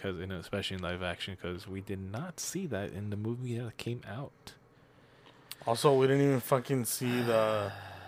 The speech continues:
Speaker 2: how, how he, how Aang fucking, like, when he, when he, like, um,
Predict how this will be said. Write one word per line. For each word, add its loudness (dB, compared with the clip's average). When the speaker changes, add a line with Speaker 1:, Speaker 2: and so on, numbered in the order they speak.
Speaker 2:
how, 4
how 0
he, -8
how 2
Aang 4
fucking, 2
like, 2
when 0
he, 0
when 0
he, 0
like, 2
um, -6